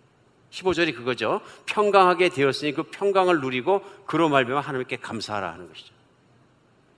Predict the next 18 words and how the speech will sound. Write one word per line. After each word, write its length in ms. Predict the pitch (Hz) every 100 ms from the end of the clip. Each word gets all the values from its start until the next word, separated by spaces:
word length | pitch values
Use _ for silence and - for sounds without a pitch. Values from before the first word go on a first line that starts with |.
| _ _ _ _ -
이거 160 | 160
하나님의 420 | 180 208 202 190 135
은혜로 280 | 175 190
나를 260 | 185 165 165
이렇게 480 | 143 - 156 160 - - -
자녀 420 | - 135 147 143 - -
만들어 420 | 123 131 127 127
주셨으니 760 | - - 113 - 139 156 147 -
감사하라. 600 | - 92 - - - - - _ _ _ _ _ _ _ _ _ _ _ _ _ - -
그런데 480 | 139 143 165 196 - - - - _ _ _ _ _ _ _ _ _ _ _ _ _ _
감사하는 560 | - 127 139 156 151 143
것이 540 | 123 - 196 233 - - - _ _ -
생각같이 580 | - 196 190 - 143
그렇게 180 | 139 127
쉽지만은 640 | 117 196 - 170 127 113 110
않다 460 | 92 95 107 92 -
하는 140 | 95
것입니다. 320 | 85 - -